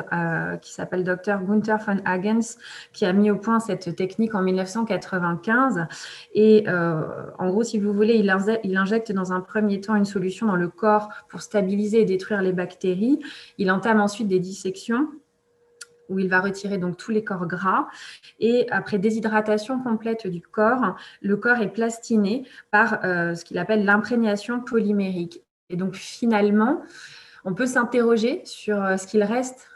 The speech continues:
euh, enfin, dans, dans quelle mesure on est face à des restes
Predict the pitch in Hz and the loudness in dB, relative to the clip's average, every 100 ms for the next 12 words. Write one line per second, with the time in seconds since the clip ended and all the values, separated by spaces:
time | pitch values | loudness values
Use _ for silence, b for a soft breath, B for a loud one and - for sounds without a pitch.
0 | - 185 185 180 175 170 92 92 92 92 | -6 -2 -2 -2 -2 -2 -2 -4 -4 -4
1 | 92 87 90 - 180 180 185 180 208 247 | -4 -6 -8 -6 -4 -4 -4 -2 0 2
2 | 240 240 233 247 220 208 208 208 202 180 | 2 2 2 2 2 2 0 0 0 0
3 | 185 202 214 | 0 -2 -2